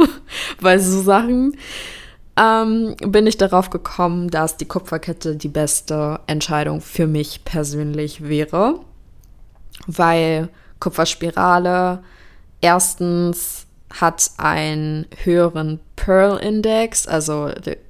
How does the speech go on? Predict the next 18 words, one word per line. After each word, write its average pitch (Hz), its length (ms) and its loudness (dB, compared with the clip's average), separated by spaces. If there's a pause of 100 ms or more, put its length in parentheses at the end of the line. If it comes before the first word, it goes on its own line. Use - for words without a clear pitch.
(960)
höher 175 480 6
in 160 120 -2
meinem 156 220 -2
Fall 156 220 -2
ist 156 120 -6
jetzt - 200 -6
schlechter, 180 640 2
weil 156 380 -4
die 147 200 -10
Zahl 156 440 0 (120)
höher 160 400 -2
ist. - 540 -4 (500)
Das - 180 0
heißt, 147 220 -2
der 147 100 0
Schutz - 500 -4
ist - 320 -8
geringer 156 640 -2